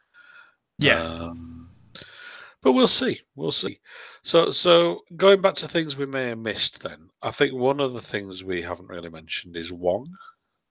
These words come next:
Speaker 1: Mister Wong.
Speaker 2: Mister Wong.
Speaker 1: Unsung hero, because at the moment it's people have broken things and Wong seems to be there to clear shit up.
Speaker 2: Yes.
Speaker 1: In Shang-Chi, he was helping people out.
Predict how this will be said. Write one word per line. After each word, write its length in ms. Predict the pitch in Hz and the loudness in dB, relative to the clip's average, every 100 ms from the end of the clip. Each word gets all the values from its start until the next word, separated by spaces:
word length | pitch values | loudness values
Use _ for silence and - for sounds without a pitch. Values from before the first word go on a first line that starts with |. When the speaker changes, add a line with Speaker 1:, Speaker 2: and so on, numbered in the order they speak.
| _ _ _ _ _ _ _ _ _ _ _ | _ _ _ _ _ _ _ _ _ _ _
Speaker 1:
Mister 260 | - 208 165 | -2 0 2
Wong. 360 | 131 113 107 110 - - - | 0 0 -4 -8 -14 -16 -16
Speaker 2:
Mister 320 | 139 - - | -6 -4 -4
Wong. 360 | 90 92 127 131 _ - | -6 -8 -10 -16 _ -6
Speaker 1:
Unsung 500 | 185 175 - 160 147 | -4 2 2 2 -2
hero, 420 | 120 113 104 98 | -6 -6 -8 -10
because 460 | - - 139 131 - | -10 -6 -4 -4 -4
at 200 | 165 - | -6 -6
the 60 | |
moment 460 | 147 120 120 120 113 | -6 -6 -6 -8 -8
it's 560 | 127 110 - - - - - - - - _ _ | -10 -8 -6 -4 -6 -10 -20 -20 -20 -20 _ _
people 340 | - 156 156 147 | -12 -8 -4 -4
have 220 | 135 - | -6 -4
broken 460 | 175 165 - 120 107 - | -2 -2 -4 -8 -10 -12
things 640 | - - 107 104 107 - - | -10 -6 -4 -6 -6 -6 -6
and 280 | 127 110 113 | -6 -6 -4
Wong 260 | 123 131 127 | -2 -2 0
seems 320 | - 127 117 | 0 -2 -6
to 80 | 113 | -6
be 200 | 117 117 | -6 -4
there 120 | 107 | -4
to 100 | - | -4
clear 260 | - - 110 | -6 -6 -4
shit 260 | - 107 | -4 -4
up. 200 | 95 85 - - - _ _ | -8 -10 -14 -20 -20 _ _
Speaker 2:
Yes. 720 | 107 101 - - - - - _ _ _ _ _ _ _ | -10 -2 0 0 -6 -6 -12 _ _ _ _ _ _ _
Speaker 1:
In 140 | 156 | 0
Shang-Chi, 400 | 135 143 127 - | 2 0 0 -2
he 420 | 123 113 113 - 120 | -4 -8 -10 -8 -8
was 360 | 107 101 - - - - | -4 -4 -4 -8 -18 -6
helping 320 | 123 110 107 | -6 -6 -10
people 320 | - 107 92 | -12 -12 -8
out. 240 | 92 95 | -8 -8